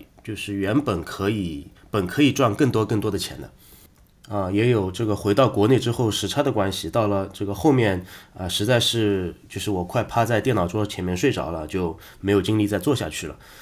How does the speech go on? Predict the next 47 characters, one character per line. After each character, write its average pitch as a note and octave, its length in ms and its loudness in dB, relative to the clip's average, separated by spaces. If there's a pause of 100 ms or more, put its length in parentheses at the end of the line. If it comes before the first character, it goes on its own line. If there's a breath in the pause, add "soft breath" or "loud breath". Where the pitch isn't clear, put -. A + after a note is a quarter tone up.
(200 loud breath)
啊， D#2+ 280 -6
那 G#2+ 100 -2
么 G#2 320 4
我 F#2+ 100 0
觉 G2+ 140 -2
得 B2 380 2
如 A#2+ 160 -2
果 A#2 100 0
是 B2 100 0
长 A2 220 -2
期 D3 140 -2
看 D3+ 200 2
我 F#2+ 200 2
视 C3+ 120 -2
频 A#2 140 -2
的 A2+ 60 2
观 B2+ 180 4
众 B2+ 100 4
朋 A2+ 140 -2
友 A2 60 2
们， F#2+ 160 0
应 D3 180 4
该 D#3 180 2
不 - 160 -6
会 C3 200 0
在 G2+ 360 0 (320 loud breath)
今 B2 160 0
天 C3 200 0
这 C#3 80 0
样 A#2+ 80 2
的 G#2+ 80 -2
日 A#2+ 100 0
子 G#2 120 0
里 F#2+ 100 -2
面 F#2 180 -4
去 G2 380 -2
逆 A#2+ 160 2
势 G#2+ 260 0
做 G2+ 180 -2
空 F#2+ 220 -4
了， F2+ 100 -2
就 G#2+ 140 -2
可 - 140 -8
能 F2+ 180 -4 (240 loud breath)
尝 F#2 240 -2
试 C#3 180 0
个 A2+ 300 2